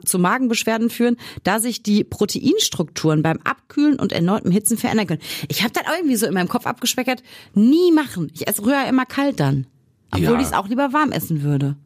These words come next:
Speaker 1: Soll ich's mal wagen?
Speaker 2: Ja, also
Speaker 1: Ja, und dann hab
Speaker 2: ich,
Speaker 1: ich
Speaker 2: ich
Speaker 1: nachher
Speaker 2: lebe
Speaker 1: was
Speaker 2: noch.
Speaker 1: wegen dir.
Speaker 2: Ja. Also bei mir hat's, äh, funktioniert. So, und auf jeden Fall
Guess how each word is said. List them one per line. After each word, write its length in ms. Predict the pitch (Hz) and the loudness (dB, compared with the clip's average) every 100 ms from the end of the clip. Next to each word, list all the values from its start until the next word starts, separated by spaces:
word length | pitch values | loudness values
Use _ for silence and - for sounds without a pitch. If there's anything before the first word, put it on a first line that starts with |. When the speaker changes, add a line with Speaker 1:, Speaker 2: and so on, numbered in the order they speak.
| - | -4
Speaker 1:
Soll 140 | 160 | -2
ich's 140 | 170 - | -2 -2
mal 180 | 143 131 | 0 0
wagen? 340 | 123 156 302 - _ _ _ _ - | 0 0 -2 -4 _ _ _ _ -4
Speaker 2:
Ja, 220 | 101 101 | -2 0
also 260 | 110 110 110 | -2 0 0
Speaker 1:
Ja, 140 | 190 | 0
und 80 | 165 | 2
dann 140 | 277 | 2
hab 80 | 294 | 2
Speaker 2:
ich, 60 | 226 | 2
Speaker 1:
ich 60 | 147 | 2
Speaker 2:
ich 60 | |
Speaker 1:
nachher 120 | 185 208 | 4 2
Speaker 2:
lebe 120 | - | 2
Speaker 1:
was 60 | 101 | 2
Speaker 2:
noch. 120 | 180 | 2
Speaker 1:
wegen 180 | 170 160 | 2 2
dir. 200 | 165 156 | 0 0
Speaker 2:
Ja. 320 | 101 123 85 _ _ _ _ - | 0 -2 -4 _ _ _ _ -4
Also 200 | - 90 | -2 0
bei 160 | 87 | 0
mir 220 | 92 147 | 0 0
hat's, 180 | 151 - | 0 -2
äh, 100 | 95 117 | -2 0
funktioniert. 480 | 127 - 113 101 | 0 0 2 2
So, 120 | 131 131 | 2 0
und 180 | 127 139 | 0 0
auf 180 | 131 117 | 0 2
jeden 200 | 131 147 | 0 2
Fall 180 | 127 | 0